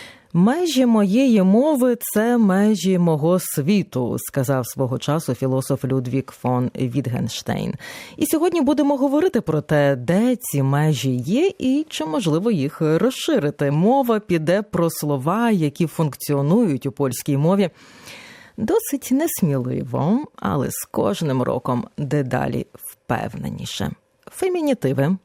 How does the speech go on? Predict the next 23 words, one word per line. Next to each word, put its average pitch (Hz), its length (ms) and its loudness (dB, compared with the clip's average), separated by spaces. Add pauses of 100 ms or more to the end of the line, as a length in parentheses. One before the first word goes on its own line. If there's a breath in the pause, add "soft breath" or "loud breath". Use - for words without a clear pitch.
або 139 360 0
ж, - 220 -4
якщо 131 380 0
вживаємо 123 560 0
польську 131 540 -4
назву 123 400 -2
цього 120 380 -2
терміну: 214 680 2
фемінативи. 226 1040 0 (480 loud breath)
Фемінітиви, 254 920 2
тобто 139 360 -4
граматичні 143 600 0
форми, 220 540 2
які 131 180 -2
вказують 143 600 0
на 214 280 4
жіночий 185 640 2
рід, 147 200 -2
професії 139 520 -2
або 127 220 -4
посад, 285 400 -2
були 262 240 4
знайомі, 269 600 2